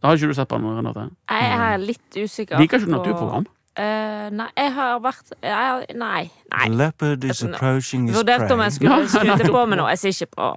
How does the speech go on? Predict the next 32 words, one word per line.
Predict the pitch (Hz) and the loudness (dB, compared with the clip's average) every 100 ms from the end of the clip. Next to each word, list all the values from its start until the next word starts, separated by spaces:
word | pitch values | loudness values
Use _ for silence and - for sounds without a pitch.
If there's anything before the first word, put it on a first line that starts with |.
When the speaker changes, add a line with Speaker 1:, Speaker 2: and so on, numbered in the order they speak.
| 50 | -6
Speaker 2:
naturprogram. | - - | -8 2
Speaker 1:
Gjør | - 359 | 4 6
ikke | 294 | 4
du | 104 | 2
det? | 127 - _ - _ _ - | -2 -4 _ -20 _ _ -8
Speaker 2:
Eh, | - 277 | 0 0
nei. | 294 262 233 - | 2 0 -2 -6
Speaker 1:
Hva | 349 | -2
ser | 330 | 4
du | 302 | 4
på? | - - - _ _ _ _ _ _ _ - | 2 -6 -8 _ _ _ _ _ _ _ -6
Speaker 2:
Å, | - 87 58 52 | -4 -4 -6 -8
det | 69 62 | -6 -6
vil | 76 | -6
du, | 87 95 - | -8 -6 -4
det | 165 | -2
er | 160 | -2
mye | 151 104 | -2 -4
rart. | - - - _ _ _ _ | -6 -10 -20 _ _ _ _
Speaker 1:
Say | - 127 | -2 2
Yes | 123 143 - | 2 0 -4
to | 113 | -6
the | 110 | -4
Dress | 107 131 - | -2 -4 -4
og | |
sånn? | 110 113 - _ _ - | -4 -4 -4 _ _ -2
Speaker 2:
Alle | 208 220 | 0 -2
elsker | 220 202 | -4 -6
David, | 202 226 240 277 | -6 -6 -10 -10
blant | 247 240 | -8 -8
annet. | 233 - - - _ _ - | -10 -12 -20 -20 _ _ -10
Speaker 1:
David? | 107 127 | -8 -8